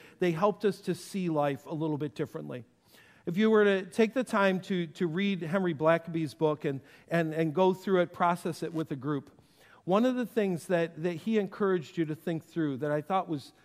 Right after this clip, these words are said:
just incredibly profound, I needed to hear it. He said, um, "Every one of us should pray something like this. 'God, don't just bless what I'm doing. Help me to do what you're blessing.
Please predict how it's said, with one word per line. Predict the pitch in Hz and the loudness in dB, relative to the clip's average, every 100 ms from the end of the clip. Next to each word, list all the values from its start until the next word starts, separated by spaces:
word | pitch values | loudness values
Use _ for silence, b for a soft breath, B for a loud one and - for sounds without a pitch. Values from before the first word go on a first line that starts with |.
| b | b
just | - 240 - | -4 -4 -2
incredibly | 190 185 - 226 233 214 | -4 -4 -2 0 2 0
profound, | 196 175 - 135 113 151 | -2 -6 -4 -8 -6 -4
I | |
needed | 170 180 160 | -2 -2 -2
to | 156 | -6
hear | 151 127 | -6 -10
it. | 135 _ b b b b b b - | -12 _ b b b b b b -2
He | 214 | -2
said, | - 220 190 175 | 4 6 6 2
um, | 175 175 151 139 - _ _ _ _ _ _ - | 2 4 4 -2 -16 _ _ _ _ _ _ -2
"Every | 175 185 233 | 2 2 4
one | 240 | 4
of | 220 | 4
us | 202 170 | 2 -2
should | - 156 | -6 -8
pray | - 151 | -2 -2
something | 139 156 135 156 | -2 -6 -6 -4
like | 143 135 | -2 -4
this. | - 147 - - _ _ _ | -6 -14 -14 -20 _ _ _
'God, | 151 180 147 135 147 _ _ _ _ _ _ _ _ _ _ _ _ _ - | 0 0 0 -4 -14 _ _ _ _ _ _ _ _ _ _ _ _ _ 2
don't | 220 269 | 2 2
just | 262 - 151 | -2 -4 -6
bless | 170 185 180 170 | -2 -2 -2 -6
what | 160 | -4
I'm | 143 131 | -2 -4
doing. | 156 139 135 135 _ _ _ _ _ _ _ _ _ _ _ _ _ _ - | -4 -6 -8 -16 _ _ _ _ _ _ _ _ _ _ _ _ _ _ -2
Help | 196 190 | -2 0
me | 202 | -4
to | 156 | -4
do | 127 165 | -4 -4
what | 147 147 | -6 -8
you're | 127 | -10
blessing. | 127 117 - - | -10 -14 -16 -20